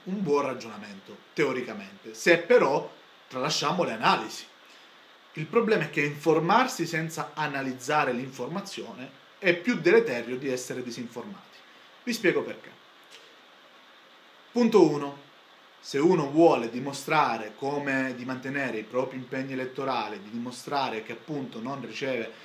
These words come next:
eh, o lascia allo Stato i rimborsi elettorali, può fare in due modi. Può creare uno statuto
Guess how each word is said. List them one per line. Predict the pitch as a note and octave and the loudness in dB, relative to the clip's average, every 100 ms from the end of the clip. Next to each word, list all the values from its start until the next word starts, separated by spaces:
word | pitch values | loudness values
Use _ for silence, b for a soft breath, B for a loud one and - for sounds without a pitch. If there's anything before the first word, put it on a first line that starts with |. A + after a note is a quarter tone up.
| B B | B B
eh, | B2 | -8
o | A#2 A2 A#2+ B2 B2+ | -6 -4 -2 -2 0
lascia | A#2 C3 C#3 B2 | -2 -4 -4 -6
allo | A#2+ | -6
Stato | - D#3 A2+ A2 | -4 -4 -4 -8
i | G#2+ B2+ A2+ G#2 G#2 | -8 -6 -6 -6 -12
rimborsi | G2+ D3+ E3+ A#2 | -12 -8 -8 -8
elettorali, | A#2 E4+ - - | -8 -6 -8 -8
può | G#2+ | -14
fare | - D3+ | -10 -10
in | G#2+ | -8
due | G#2 | -6
modi. | B2+ A3+ - - | -6 -6 -10 -20
Può | - C#3 - | -4 -4 -4
creare | - C#3 C3 | -6 -2 -2
uno | G#2 G2+ | -4 -10
statuto | - A2+ A#2+ A2 C3+ D#3 - | -12 -8 -4 -4 -2 -4 -6